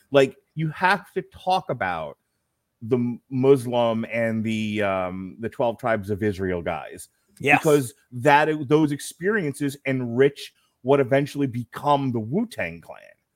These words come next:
Speaker 2: Yeah.
Speaker 1: You know, so you can't do the show without that.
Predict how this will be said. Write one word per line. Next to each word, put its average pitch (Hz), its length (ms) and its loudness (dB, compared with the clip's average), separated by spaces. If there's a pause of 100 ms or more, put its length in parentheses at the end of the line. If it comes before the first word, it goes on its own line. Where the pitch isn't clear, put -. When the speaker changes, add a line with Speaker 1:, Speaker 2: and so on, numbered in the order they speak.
(120)
Speaker 2:
Yeah. 120 240 -4 (340)
Speaker 1:
You 143 120 0
know, 135 180 4
so 147 140 -6
you 156 60 -10
can't 170 260 -4
do 143 80 -6
the 143 80 -4
show 143 180 0
without 143 460 -2
that. 82 300 -6